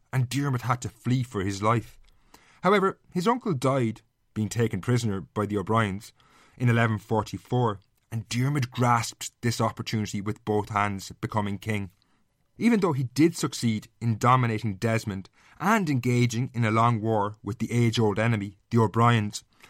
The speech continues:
he was never free from challengers within his own family. In eleven sixty-one, his cousin Donal rose up against him, and Diarmaid responded by executing him. Three years later, in eleven sixty-four, Donal's son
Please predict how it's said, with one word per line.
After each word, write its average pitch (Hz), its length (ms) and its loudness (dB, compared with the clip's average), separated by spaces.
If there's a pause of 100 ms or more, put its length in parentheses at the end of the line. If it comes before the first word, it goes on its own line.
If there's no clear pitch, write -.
(180)
he 269 140 0
was 262 160 0
never 233 320 2
free 185 320 -2
from 131 160 -4
challengers 151 600 2
within 127 200 0
his 120 120 0
own 135 240 2
family. 127 500 0 (560)
In 156 80 2
eleven 156 300 4
sixty-one, 143 760 -2
his 139 240 -4
cousin 139 400 0
Donal 127 420 0 (220)
rose 139 400 0
up 139 160 -4
against 131 460 0
him, 104 140 -6 (380)
and 110 160 -2
Diarmaid 139 400 0
responded 120 640 0 (320)
by 120 100 0
executing 117 640 -4
him. 98 180 -6 (640)
Three 123 240 0
years 131 340 2
later, 123 400 -2 (140)
in 123 80 -2
eleven 123 320 2
sixty-four, 120 880 0
Donal's 139 380 4
son 135 380 0